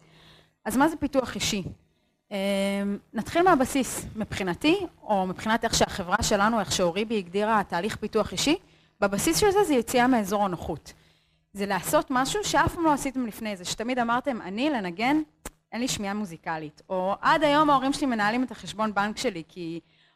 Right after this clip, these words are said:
אני, אין לי מושג מה הולך שם, לא יודע, השקעות, פק"מים, אה, דוחות פנסיה, בכלל מי יודע לקרוא את זה, אני משאיר את המעטפות סגורות, זה דברים שאני לא מתעסק בהם, זה לא האזור-, האזורים שלי.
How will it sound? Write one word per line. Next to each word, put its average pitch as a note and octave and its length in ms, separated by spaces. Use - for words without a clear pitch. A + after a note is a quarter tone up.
אני, G3+ 200
אין C#4 100
לי D#4+ 60
מושג C#4+ 320
מה A#3 100
הולך C4 300
שם, B3+ 300
לא A#3+ 60
יודע, B3 340
השקעות, A#3+ 600
פק"מים, C4+ 640
אה, F#3+ 440
דוחות A#3 320
פנסיה, C4+ 320
בכלל A3 260
מי A3 100
יודע G#3+ 180
לקרוא A3+ 320
את A#3+ 60
זה, A3+ 120
אני G3 100
משאיר F3+ 240
את - 40
המעטפות G3+ 480
סגורות, C#4 460
זה G#3+ 120
דברים A3+ 200
שאני C4 160
לא B3+ 80
מתעסק B3+ 380
בהם, C#4 220
זה F#3 140
לא F#3+ 80
האזור-, F#3+ 280
האזורים F3 460
שלי. D3 300